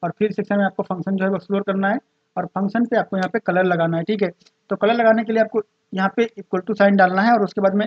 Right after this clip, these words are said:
आईआईएफ़ लगाना है, क्योंकि हम conditional coloring कर रहे हैं, ठीक है। तो अगर आपका जो total है, ठीक है, Total अगर आपका पचास हज़ार से कम है, ठीक है, अब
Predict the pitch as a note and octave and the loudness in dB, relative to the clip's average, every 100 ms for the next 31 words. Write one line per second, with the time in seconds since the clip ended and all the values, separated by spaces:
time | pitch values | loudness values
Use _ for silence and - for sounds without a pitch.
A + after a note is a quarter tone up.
0 | - F3 G3+ F#3+ G3 G3 F3 F3 F#3+ G3 | -2 -4 -2 -2 0 -2 0 0 0 -2
1 | F#3+ G#3 G3+ F3+ F3+ F3 G#3 A3 F3+ F3 | -2 -2 -2 -4 -4 -2 0 2 0 0
2 | F#3 E3+ D#3 D#3+ D#3+ G#3+ G3+ F3 _ _ | -4 -4 -4 -4 -2 -2 -2 -4 _ _
3 | _ _ - A3 - G3+ A3 B3 - G3+ | _ _ -6 -6 -4 -6 -4 -4 -2 -2
4 | G3+ - A3 A3 A3 _ _ - G3+ G3+ | 0 2 4 2 -2 _ _ -2 0 2
5 | - B3 A3 F#3 E3 D#3+ _ _ _ _ | 2 2 2 0 -2 -6 _ _ _ _
6 | _ - G#3+ F3 E3 _ _ _ _ F3+ | _ -8 -4 -4 -6 _ _ _ _ -8
7 | F#3 A#3+ A#3+ G3 G#3 G#3+ G3 F#3 - A#3 | -4 -4 -2 0 0 2 0 0 0 0
8 | A3+ F3+ - G3 G3+ F#3 F3+ F#3+ G#3 G3+ | 2 -2 4 6 6 2 0 0 -2 -6
9 | F3+ F3 D#3+ D3+ - _ _ _ _ G3 | -2 -2 -2 -6 -12 _ _ _ _ -10
10 | E3+ D#3 - _ _ _ _ _ _ _ | -8 -10 -14 _ _ _ _ _ _ _
11 | - | -20